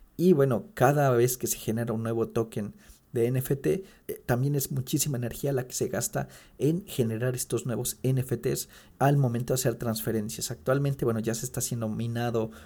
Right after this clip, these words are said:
con energías renovables y se está reduciendo mucho lo que es la huella de carbono de este flujo de tecnología, pero de todos modos, al existir más N F Ts, bueno, es más energía la que se está consumiendo, y esto podría llegar a ser demasiado, una subida exponencial que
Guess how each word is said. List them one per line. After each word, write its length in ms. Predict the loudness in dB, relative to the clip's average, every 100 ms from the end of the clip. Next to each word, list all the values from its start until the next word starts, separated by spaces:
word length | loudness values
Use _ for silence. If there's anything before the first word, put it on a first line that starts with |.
| -10
con 160 | -2 0
energías 400 | 0 2 2 2
renovables 760 | 0 2 2 4 2 0 -2 -4
y 180 | -6 -8 -20 -14
se 100 | -10
está 200 | -2 0
reduciendo 420 | 0 0 -2 -2
mucho 280 | -4 -4 -4
lo 120 | -6
que 100 | -6
es 60 | -6
la 80 |
huella 240 | -2 -2 -2
de 80 | -2
carbono 460 | -4 -2 -2 -2
de 100 | -2
este 200 | -2 -4
flujo 280 | -6 -2 0
de 80 | 0
tecnología, 640 | -2 0 0 2 0 0 -8 -20 8
pero 220 | 10 10
de 80 | 8
todos 320 | 4 2 2
modos, 360 | 2 2 2 -2 -18 _ _
al 240 | 0 0 0
existir 560 | -4 -2 -6 0 2
más 240 | 2 0 0
N 100 | 0
F 140 | -2
Ts, 300 | -4 -4 -4
bueno, 200 | -4 -4
es 140 | -4 -2
más 220 | -2 -2
energía 340 | -4 -6 -4
la 80 | -4
que 100 | -6
se 100 | -8
está 200 | -8 -8
consumiendo, 640 | -8 -6 -2 -2 -2 -4 -10 -20 _
y 140 | 2
esto 240 | 4 4 2
podría 300 | 2 4 4
llegar 240 | 4 2
a 60 | 2
ser 220 | -2 -4 -8
demasiado, 720 | -6 -4 -4 0 2 2 -2 -6 -20 _ _
una 240 | 2 4 4
subida 300 | 2 2 0
exponencial 840 | -2 0 2 2 -2 0 2 2
que 320 | 0 0 0